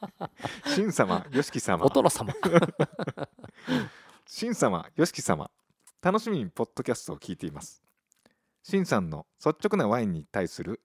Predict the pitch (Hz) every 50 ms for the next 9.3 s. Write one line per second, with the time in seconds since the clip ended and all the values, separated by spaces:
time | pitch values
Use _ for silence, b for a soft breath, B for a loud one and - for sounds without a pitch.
0 | _ _ _ - 113 - 87 69 - _ _ _ _ _ - - 107 101 95 -
1 | 98 87 95 127 135 - - _ _ _ _ _ _ _ - 151 160 - - -
2 | - 101 90 156 147 - - - 98 - _ _ _ _ _ _ _ _ - 147
3 | 143 135 - - - 170 156 - - - _ _ _ _ - - - 117 123 127
4 | 123 117 117 - - 101 98 107 131 156 156 143 139 120 113 127 113 101 107 82
5 | 78 _ _ _ _ _ _ _ _ _ _ - 123 - - - 131 113 90 80
6 | - 101 - - 120 113 107 135 143 - - 120 - - - 175 151 143 135 107
7 | - - - 95 120 123 - - - _ _ _ _ _ _ _ _ _ _ _
8 | - - 202 226 190 139 113 95 85 - 104 - 120 117 110 120 104 87 80 98
9 | 90 78 - - 82 78